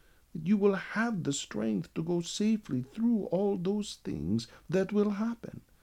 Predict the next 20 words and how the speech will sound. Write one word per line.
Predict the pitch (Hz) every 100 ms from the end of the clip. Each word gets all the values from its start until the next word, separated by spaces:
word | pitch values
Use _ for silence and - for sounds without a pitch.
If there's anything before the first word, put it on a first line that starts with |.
| _ _ _ _ _
and | 95 98 98
to | 110
stand | - - 143 139 120 85 82
before | 76 78 101
the | 92
Son | 104 117 113
of | 107
Man. | 107 110 104 90 73
That's | 127 147 -
Luke | 78 71 -
twenty-one | 82 85 82 80 95 90
thirty-six. | 82 98 92 - 160 151 - - - - - - - -
No | 147
matter | 196 240 175
what, | 151 - - 175 - - _ - - - -
God's | 262 262 -
people | - 247 247 196
need | 190 233 175
a | 170
safe | - 214 208